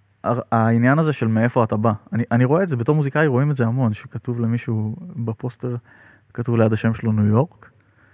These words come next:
אז אתה מיד כאילו מסתכל. כתוב ליד השם שלו, לא יודע,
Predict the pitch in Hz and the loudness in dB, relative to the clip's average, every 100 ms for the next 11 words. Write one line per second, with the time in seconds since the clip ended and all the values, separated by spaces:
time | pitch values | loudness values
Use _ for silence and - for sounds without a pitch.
0 | _ - 120 117 117 117 120 113 - 107 | _ -8 -2 0 0 -2 -4 -6 -6 -4
1 | 113 107 _ - - - _ - 135 131 | -4 -4 _ -20 -20 -20 _ -14 -6 -2
2 | 123 120 117 131 - 127 127 127 123 127 | 0 0 -2 -4 -4 -4 -4 -6 -8 -12
3 | - - 147 131 | -16 -8 -4 -4